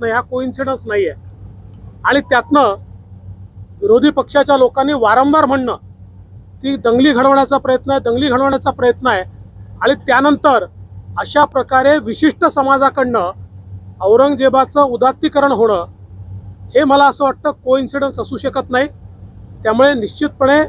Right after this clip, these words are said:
याच्या खोलात जावंच लागेल. आता हे स्पष्टपणे दिसायला लागलं आहे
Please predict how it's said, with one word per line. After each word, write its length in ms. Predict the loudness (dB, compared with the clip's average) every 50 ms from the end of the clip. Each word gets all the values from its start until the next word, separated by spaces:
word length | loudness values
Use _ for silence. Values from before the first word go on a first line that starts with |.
| -4 -14 -20 -20 -20 -20 -18 -18 -12 -4 0
याच्या 260 | 0 0 2 0 -2
खोलात 340 | 0 0 0 2 2 2 0 -2 -2
जावंच 300 | -2 0 2 2 2 0
लागेल. 260 | -4 -8 -8 -10 -18 -20 -20 -20 -18 -12 -4 -2
आता 300 | -2 -2 -2 -4 -6 -4
हे 100 | -4 -4 -4
स्पष्टपणे 580 | -6 -10 -12 -12 -8 -4 -4 -2 0 0 -2 -2
दिसायला 340 | -4 -6 -4 -2 -2 0
लागलं 280 | 0 -2 -2 -2 -2 -4
आहे 160 | -4 -6 -8